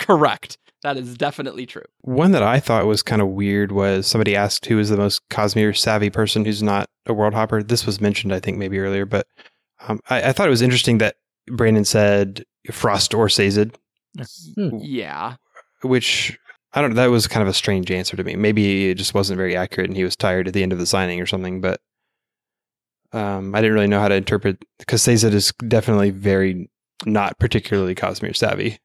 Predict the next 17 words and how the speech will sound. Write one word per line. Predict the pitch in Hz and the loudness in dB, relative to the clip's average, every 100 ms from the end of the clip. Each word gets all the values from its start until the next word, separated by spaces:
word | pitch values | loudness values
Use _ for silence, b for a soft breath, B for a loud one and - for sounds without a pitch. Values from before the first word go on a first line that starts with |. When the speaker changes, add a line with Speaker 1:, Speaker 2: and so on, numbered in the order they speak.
| _ _ _ _ - | _ _ _ _ -12
Speaker 3:
He, | - 202 220 - | -6 -4 -6 -10
he, | - 214 - - | -10 -10 -10 -14
politically, | - 208 180 160 160 123 - 110 | -2 0 2 2 2 0 -4 -6
he's | 87 101 87 98 | -6 -6 -8 -8
not | 85 80 - _ | -10 -10 -16 _
savvy, | - - 92 90 - 92 - | -16 -8 -8 -8 -14 -16 -8
but, | 107 - | -8 -8
like, | 113 101 _ _ _ | -14 -14 _ _ _
when | 180 151 | -2 0
it | 135 | 0
comes | 160 151 - | 0 -2 -2
to | 151 | -2
the | 123 | -2
mechanics | 110 110 - - 113 113 110 - | -2 -6 -8 -6 -2 -2 -2 -4
of | 101 | -4
the | 98 | -6
universe | 92 98 95 104 175 165 - - | -6 -6 -4 0 0 0 -2 -6